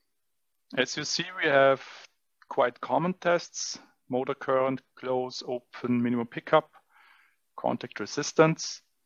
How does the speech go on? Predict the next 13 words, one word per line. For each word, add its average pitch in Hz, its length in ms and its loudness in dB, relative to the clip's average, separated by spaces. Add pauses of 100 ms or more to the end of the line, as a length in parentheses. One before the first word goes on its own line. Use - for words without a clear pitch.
(280)
and 127 480 4 (220)
this 113 140 -10
specific - 640 -10
V 127 140 -8
T 120 260 0
M 110 280 2 (760)
test - 420 -10
we 104 120 -6
have 110 180 -6
here. 107 300 -2 (1120)
So - 160 6
let's 151 220 2
start 127 500 4